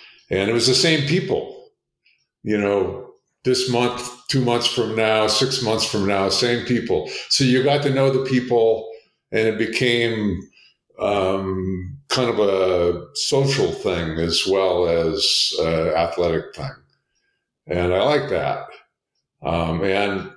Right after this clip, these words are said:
you know, even when I was trying to run marathons well, I was better than average, but I wasn't really that good. <laughs> So it wasn't going to, it wasn't going to be, uh, a, you know, an important thing other than just a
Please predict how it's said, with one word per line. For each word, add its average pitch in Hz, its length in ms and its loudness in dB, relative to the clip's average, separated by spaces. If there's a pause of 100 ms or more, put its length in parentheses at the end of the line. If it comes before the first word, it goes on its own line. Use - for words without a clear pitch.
(120)
you 127 160 0
know, 101 680 2 (160)
even 127 320 2
when 113 160 2
I 110 140 4
was 107 240 2
trying 113 380 0
to 107 160 2
run 104 200 2
marathons 101 720 2
well, 95 640 2 (920)
I 107 180 0
was 98 1400 0
better 117 300 2
than 95 200 0
average, 90 520 0
but 107 100 2
I 107 80 4
wasn't 98 380 0
really 92 240 2
that 85 300 0
good. 82 340 2
<laughs> - 20 2
So - 200 2 (360)
it 143 180 2
wasn't 123 580 0
going 107 280 2
to, 98 240 2 (420)
it 131 300 2
wasn't 131 300 2
going 120 260 2
to 113 80 -2
be, 107 560 0 (200)
uh, 95 360 2
a, 107 180 2 (360)
you 104 160 -2
know, 101 180 0
an 107 60 2
important 110 640 -2
thing 107 260 0
other 104 300 2
than 101 160 -2
just 98 220 -2
a - 40 -4